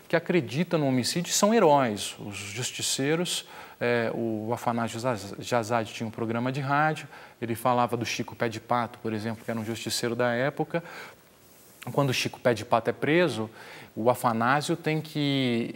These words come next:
ir de, num camburão da rota, na frente do Fórum de Santana, pra falar, "Olha, pessoal, o pessoal não bateu no Chico Pé de Pata, eu garanto aqui", porque o Chico Pé de Pata ia no programa dele explicar por que ele matava,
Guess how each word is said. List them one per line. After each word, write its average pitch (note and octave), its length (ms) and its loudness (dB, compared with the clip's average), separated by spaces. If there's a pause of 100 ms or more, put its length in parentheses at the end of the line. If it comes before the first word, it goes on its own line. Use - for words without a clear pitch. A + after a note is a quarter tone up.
(100)
ir B2 160 -2
de, A2 280 -6 (380)
num B2 100 0
camburão C3+ 460 2
da D#3+ 80 6
rota, A#2 380 0
na A2 120 -2
frente E3 480 -2
do B2 140 -2
Fórum A#2+ 500 -2
de A2+ 80 -6
Santana, C3+ 640 -2 (640)
pra C3 80 6
falar, C#3 300 6
"Olha, D3 160 8
pessoal, A2+ 500 2 (160)
o - 40 -20
pessoal B2+ 280 0
não D3 100 2
bateu D#3+ 360 4
no D#3 80 0
Chico D#3+ 200 -4
Pé D#3+ 140 2
de E3 140 -4
Pata, B2+ 340 6
eu A#2 60 0
garanto C3 560 2
aqui", G#2+ 120 -6
porque A#2+ 240 -4
o A#2+ 80 2
Chico - 220 -4
Pé C#3 140 2
de - 80 -8
Pata C3+ 240 2
ia C#3+ 40 0
no C#3 60 0
programa C3+ 400 2
dele C3 160 2
explicar D3 400 0
por - 100 -14
que - 120 -4
ele B2 100 0
matava, G#2 580 -4